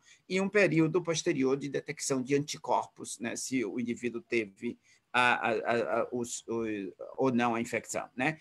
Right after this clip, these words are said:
Então, os tipos de testes são totalmente diferentes, né? Mas, às vezes, a imprensa confunde, né, falando em testagem como em dois momentos, como se fosse uma coisa só. E, rapidamente, né, nesses poucos meses, né, como eu falei, atinge praticamente todo mundo.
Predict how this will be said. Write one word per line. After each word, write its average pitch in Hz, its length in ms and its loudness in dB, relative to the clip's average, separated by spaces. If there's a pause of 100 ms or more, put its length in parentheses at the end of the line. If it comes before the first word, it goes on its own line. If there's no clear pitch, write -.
(180)
Então, 175 340 4
os 160 200 2
tipos 226 280 2
de 175 120 6
testes 160 580 4
são 156 140 2
totalmente 160 440 -2
diferentes, 151 640 2
né? 147 300 2
Mas, 131 300 -2
às 127 100 -4
vezes, 143 220 0
a 147 40 8
imprensa 151 720 -2 (320)
confunde, 160 720 2
né, 139 280 4
falando 139 380 4
em 131 60 0
testagem 131 680 2
como 123 480 0 (260)
em 127 120 4
dois 143 240 6
momentos, 120 500 0
como 123 220 -6
se 120 100 -8
fosse 120 300 -6
uma 117 100 -6
coisa - 320 -8
só. - 240 -10 (640)
E, 233 300 6
rapidamente, 220 920 6
né, 151 140 6
nesses 151 280 2
poucos 180 380 0
meses, 202 560 4
né, 139 300 2
como 131 180 0
eu 135 80 4
falei, 175 480 4
atinge 147 380 2
praticamente 135 480 -2
todo 165 240 -2
mundo. 208 360 -2